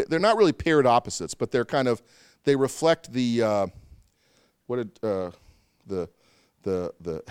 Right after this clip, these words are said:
Heg-, Hegelian dynamic between the, anyway, I'm not, I can't even think about it on the fly. They reject an ambivalence, a tension. How's that? A tension between two different, different models, how we think about it. So here's one tension.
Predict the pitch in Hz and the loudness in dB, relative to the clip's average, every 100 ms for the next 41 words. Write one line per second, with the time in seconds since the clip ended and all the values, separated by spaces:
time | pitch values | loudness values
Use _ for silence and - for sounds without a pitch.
0 | - 127 107 113 101 143 170 170 160 143 | -2 -2 -2 -8 0 2 4 4 2 2
1 | 131 123 117 120 107 73 - _ _ - | 0 0 -2 -2 -4 -8 -18 _ _ -14
2 | - - 107 98 98 - 117 73 69 85 | -10 -6 -6 -4 -6 -8 -10 -10 -14 -14
3 | 85 82 - 135 101 - 90 80 80 82 | -14 -14 -10 -10 -10 -14 -14 -12 -14 -14
4 | 73 - 73 - _ _ - 147 143 185 | -18 -16 -16 -18 _ _ -10 -6 0 -2
5 | - - 131 139 131 147 117 78 - - | -2 -10 -8 -8 -4 -4 -4 -10 -18 -20
6 | _ 107 - 147 151 - _ _ _ 101 | _ -16 -12 -10 -10 -12 _ _ _ -10
7 | 98 - _ 85 - 117 - - - _ | -10 -14 _ -20 -14 -14 -14 -18 -20 _
8 | _ - 104 113 101 120 101 - 90 - | _ -16 -12 -10 -10 -10 -10 -12 -16 -18
9 | 113 90 87 85 80 78 - 69 71 71 | -20 -18 -16 -16 -16 -18 -20 -20 -20 -20
10 | - - _ _ _ _ _ - 180 156 | -20 -20 _ _ _ _ _ -2 2 2
11 | 170 185 151 143 - 82 - | 0 -4 -4 -6 -8 -14 -16